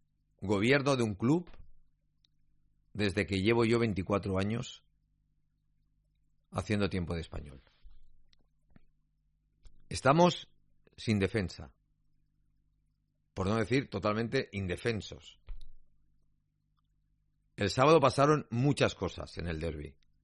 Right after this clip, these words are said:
muchísimas cosas. El club no ha hecho nada.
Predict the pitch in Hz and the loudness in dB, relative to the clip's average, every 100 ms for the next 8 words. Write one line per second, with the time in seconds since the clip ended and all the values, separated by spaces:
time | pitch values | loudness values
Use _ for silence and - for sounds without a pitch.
0 | _ _ _ 95 92 131 127 98 82 - | _ _ _ -6 -2 0 0 -2 -6 -12
1 | 76 - - _ _ _ _ _ _ _ | -16 -20 -20 _ _ _ _ _ _ _
2 | _ _ _ _ _ _ _ _ _ _ | _ _ _ _ _ _ _ _ _ _
3 | _ _ - 95 98 139 139 - - 104 | _ _ -12 -10 2 4 4 -4 -2 -2
4 | - 92 92 76 - | -2 -4 -4 -6 -16